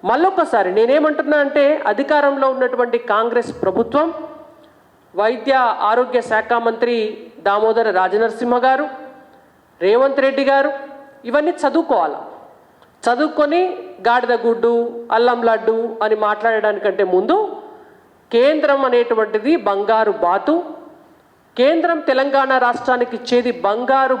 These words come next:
బాతు గుడ్లు అనేటువంటిది వాళ్ళు తెలుసుకోవాల్సినటువంటి అవసరం ఉన్నది. రాష్ట్రాన్ని నడపడా-, నడపాలంటే కయ్యం పెట్టుకొని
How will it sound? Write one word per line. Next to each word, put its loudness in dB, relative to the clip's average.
బాతు 0
గుడ్లు -2
అనేటువంటిది 0
వాళ్ళు 0
తెలుసుకోవాల్సినటువంటి 0
అవసరం 0
ఉన్నది. -4
రాష్ట్రాన్ని 0
నడపడా-, 0
నడపాలంటే 0
కయ్యం 0
పెట్టుకొని -2